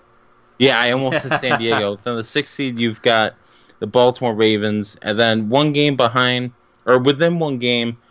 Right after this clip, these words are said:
Speaker 1: that could potentially make the playoffs, you've got the Tennessee Titans and then the Indianapolis Colts. So it, it's gonna be really crazy to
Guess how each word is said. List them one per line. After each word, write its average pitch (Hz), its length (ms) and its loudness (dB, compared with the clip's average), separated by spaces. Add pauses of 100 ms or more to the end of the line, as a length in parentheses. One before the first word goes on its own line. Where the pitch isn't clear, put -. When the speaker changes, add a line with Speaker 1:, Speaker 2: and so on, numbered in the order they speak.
(100)
Speaker 1:
that 113 140 -2
could 113 100 -12
potentially 123 600 -4
make 113 200 0
the 107 60 -6
playoffs, 101 720 0
you've 113 280 0
got 113 300 0
the 104 80 -10
Tennessee 143 480 -2
Titans 123 600 -2 (380)
and 104 120 -2
then 110 100 4
the 107 180 0
Indianapolis 120 760 0
Colts. - 640 -12 (100)
So 113 440 4
it, 120 220 0
it's 123 200 -2
gonna 151 160 -2
be 139 100 2
really 127 460 4
crazy 107 640 0
to 101 500 0